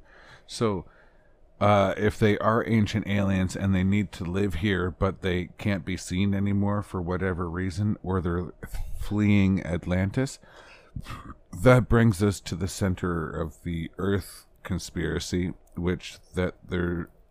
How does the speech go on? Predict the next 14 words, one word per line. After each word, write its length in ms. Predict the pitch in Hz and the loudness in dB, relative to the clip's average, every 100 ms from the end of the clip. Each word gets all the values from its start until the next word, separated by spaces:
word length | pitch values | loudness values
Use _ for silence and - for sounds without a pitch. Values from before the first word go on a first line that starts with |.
| _ _ _ - | _ _ _ -10
have 380 | - 92 92 78 - | -4 0 -2 -4 -10
a, 260 | 82 92 85 - - - | -4 -2 -4 -6 -14 -6
uh, 260 | 80 85 78 | -2 0 -2
a 100 | 87 | -2
lot 240 | 87 95 110 | 2 4 4
of 140 | 98 | 4
them 160 | 87 76 | 2 2
have 200 | 82 76 | 0 -4
fled 520 | - 95 98 85 87 - _ _ - - _ _ | -6 0 2 0 -2 -10 _ _ -20 -20 _ _
through 580 | - 92 87 85 82 76 | -2 0 2 2 0 -4
cave 260 | - 98 92 | -2 0 2
tunnels 500 | - 87 87 85 - - | 2 2 0 -4 -10 -8
and 480 | 82 85 80 78 - - _ _ - | -2 0 2 0 -4 -14 _ _ -8
have 300 | 92 82 85 | -2 0 -2